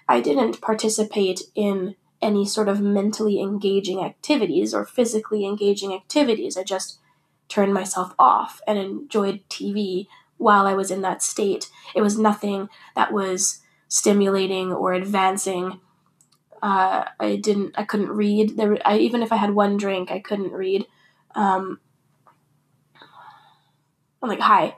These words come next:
I'm an author. Hello." Um, you know? So, and I never understood, like,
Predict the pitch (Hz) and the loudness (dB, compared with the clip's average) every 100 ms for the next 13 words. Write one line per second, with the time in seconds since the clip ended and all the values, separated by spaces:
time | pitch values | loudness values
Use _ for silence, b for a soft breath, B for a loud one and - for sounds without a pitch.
0 | - 202 170 180 262 220 240 - 208 190 | 0 2 4 4 4 4 4 4 4 6
1 | 233 B B B - 208 - - _ - | 4 B B B -4 -2 -4 -8 _ -2
2 | 247 285 320 B B B B - 262 254 | 2 2 0 B B B B 2 4 4
3 | - - _ _ _ _ _ _ _ _ | 2 -10 _ _ _ _ _ _ _ _
4 | _ _ _ _ _ - 269 233 254 262 | _ _ _ _ _ -2 2 6 6 4
5 | 226 214 - 214 202 185 180 - | 0 -2 0 -2 0 -2 -4 -12